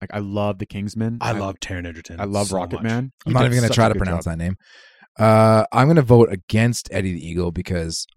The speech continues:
Speaker 3: I don't support people who aren't good at things. <laughs>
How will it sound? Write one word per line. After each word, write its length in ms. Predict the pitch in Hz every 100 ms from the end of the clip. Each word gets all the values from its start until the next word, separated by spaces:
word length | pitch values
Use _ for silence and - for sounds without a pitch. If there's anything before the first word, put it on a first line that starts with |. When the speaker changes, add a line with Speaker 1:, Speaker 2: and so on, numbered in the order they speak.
| -
Speaker 3:
I 120 | 110
don't 180 | 120 117
support 340 | - - 101 -
people 300 | 95 92 90
who 380 | 92 87 85 78 -
aren't 260 | 92 87 82
good 160 | 95
at 120 | 90
things. 400 | - 78 82 - _ _ _ _ _ _
<laughs> 40 | -